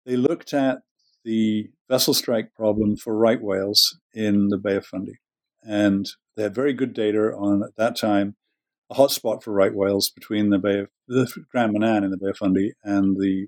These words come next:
west end of Nova Scotia. And then they looked at the pattern of shipping through there. And there were some vessel strike problems up there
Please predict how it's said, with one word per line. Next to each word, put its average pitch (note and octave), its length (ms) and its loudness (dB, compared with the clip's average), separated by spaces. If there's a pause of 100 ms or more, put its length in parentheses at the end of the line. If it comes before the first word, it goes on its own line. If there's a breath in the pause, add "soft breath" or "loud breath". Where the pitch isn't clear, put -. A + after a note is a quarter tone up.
west G#2 260 0
end G2 200 -2
of F#2 80 -2
Nova F#2+ 220 -2
Scotia. - 380 -4 (1080)
And G#2 200 -6
then B2 140 0
they B2 100 2
looked A#2+ 280 -2
at A2+ 120 -6 (100)
the G#2 320 -2 (580)
pattern B2 320 -4
of - 80 -10
shipping F#2+ 420 -2
through G#2+ 280 0
there. F#2 260 -4 (420)
And G2 140 -6
there G#2+ 80 -2
were G#2+ 160 2
some F#2 240 -2
vessel G2+ 260 0
strike - 280 -6
problems G2+ 400 0
up A2+ 220 0
there F#2 200 -20